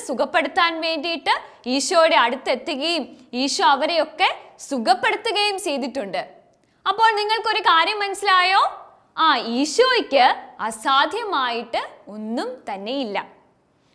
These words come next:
ഈശോയ്ക്ക് എല്ലാം സാധ്യമാണ്. അനേകായിരം രോഗികളെ ഈശോ സുഖപ്പെടുത്തി. അതുപോലെ തന്നെ ഈശോ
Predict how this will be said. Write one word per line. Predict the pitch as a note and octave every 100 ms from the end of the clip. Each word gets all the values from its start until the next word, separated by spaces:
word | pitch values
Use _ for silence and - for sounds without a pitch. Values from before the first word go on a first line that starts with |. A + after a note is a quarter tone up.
| -
ഈശോയ്ക്ക് | A3 A3+ F4 E4 - E4 G#4+ - -
എല്ലാം | G#3+ G#3 A3 C#4 A#4 - - -
സാധ്യമാണ്. | A3+ F#3+ - C4+ G#3 D#3 D#3+ - _ _ _ _ _ -
അനേകായിരം | B3+ C#4 F4 F4 F4+ F4 F4+ F#4+ F#4+
രോഗികളെ | C#4 B3 A#3+ G4+ G4+ C#4 C4 B3+
ഈശോ | A#3 A#3 - G4 A#4+ -
സുഖപ്പെടുത്തി. | A#3 G#3+ G#3+ G#3 F#3+ - - _ _ _ _
അതുപോലെ | - A#3+ D#4+ G#4 A4+ G#4+ D4
തന്നെ | A3 A3 A3+ A3 - -
ഈശോ | B3+ C#4 B3+ C#4+ C#4+